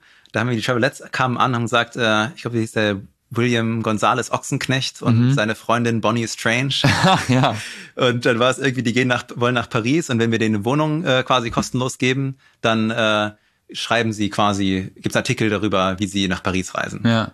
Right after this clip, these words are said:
Speaker 1: Und ich glaub, keine Ahnung, glaub ich, die Bild hat, glaub ich, darüber geschrieben, irgend sowas.
Speaker 2: Ja.
Speaker 1: Äh, sie haben alles Mögliche versucht. Es gab, ich weiß noch, einen Pitch, dass, äh, Paris Hilton, äh, eine Kampagne macht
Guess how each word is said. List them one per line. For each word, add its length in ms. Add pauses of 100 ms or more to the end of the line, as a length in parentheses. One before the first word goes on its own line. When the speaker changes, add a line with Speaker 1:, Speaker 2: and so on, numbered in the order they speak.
Speaker 1:
Und 80
ich 40
glaub, 280
keine 220
Ahnung, 200
glaub 100
ich, 60
die 80
Bild 260
hat, 100
glaub 160
ich, 60
darüber 300
geschrieben, 340
irgend 220
sowas. 320 (100)
Speaker 2:
Ja. 260 (120)
Speaker 1:
Äh, 180
sie 60
haben 100
alles 220
Mögliche 220
versucht. 420
Es 100
gab, 340
ich 120
weiß 160
noch, 120
einen 220
Pitch, 360 (440)
dass, 280
äh, 340
Paris 320
Hilton, 600
äh, 40
eine 300
Kampagne 400
macht 340